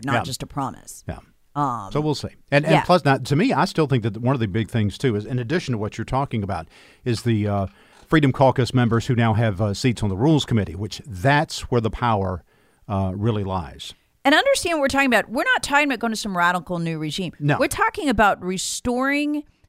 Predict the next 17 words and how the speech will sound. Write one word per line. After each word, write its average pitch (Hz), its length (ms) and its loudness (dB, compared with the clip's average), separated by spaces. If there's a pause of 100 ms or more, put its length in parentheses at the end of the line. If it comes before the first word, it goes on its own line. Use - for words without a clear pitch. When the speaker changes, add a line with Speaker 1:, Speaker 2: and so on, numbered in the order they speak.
Speaker 1:
the, 175 180 2
what's 214 200 0
called 190 220 0
regular 214 720 2
order. 190 560 -2
It - 240 -4
was 214 240 4
Speaker 2:
Yeah. 151 160 2
Speaker 1:
the 208 100 4
way 202 320 4
Congress 202 500 0
did 185 200 -6
business 185 520 -2 (400)
from 262 420 2
the 240 160 0
eighteen 240 540 -2
hundreds, 240 840 -2